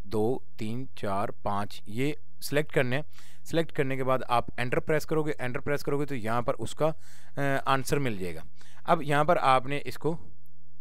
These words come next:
ये ऑटो फिल सजेस्टेड, ये नीचे कुछ कॉलम आपका फिल करना चाहता है, आप इसको यहाँ पर रिजेक्ट सजेशन कर देंगे, तो ये आपका आंसर आ गया। ये आप अगर कैलकुलेट से भी करेंगे अलग से आपके सामने, जैसे कि, अ,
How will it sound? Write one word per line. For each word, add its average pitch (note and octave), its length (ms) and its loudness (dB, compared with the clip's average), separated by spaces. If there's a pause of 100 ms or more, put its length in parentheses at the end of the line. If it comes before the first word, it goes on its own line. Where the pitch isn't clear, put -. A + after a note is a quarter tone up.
ये B2 300 0 (100)
ऑटो C#3 260 2
फिल D3+ 240 0
सजेस्टेड, C3 540 0
ये C3+ 140 0
नीचे B2 280 0
कुछ C#3+ 200 0
कॉलम C3+ 340 2
आपका B2+ 280 2
फिल C3+ 200 -2
करना C3 300 0
चाहता B2+ 280 -2
है, C3+ 60 -2 (360)
आप A#2 140 -2
इसको C3 220 -2
यहाँ G#2+ 180 0
पर C#3 180 -2 (120)
रिजेक्ट A2 460 -2
सजेशन G#2+ 480 -2
कर F#2+ 160 -4
देंगे, F2 260 -2 (400)
तो C3+ 60 0
ये E3+ 160 4
आपका C3+ 320 4
आंसर A#2 380 0
आ A#2 120 2
गया। B2 180 0 (360)
ये B2+ 80 0
आप B2 340 2
अगर B2+ 200 -2
कैलकुलेट C#3+ 480 -2
से D#3+ 120 -2
भी D#3 120 -2
करेंगे C3 320 -2
अलग A#2 220 -2
से B2+ 160 -2
आपके G#2+ 340 0
सामने, A2+ 380 -2
जैसे G#2 240 -2
कि, B2 60 -2
अ, B2+ 80 -4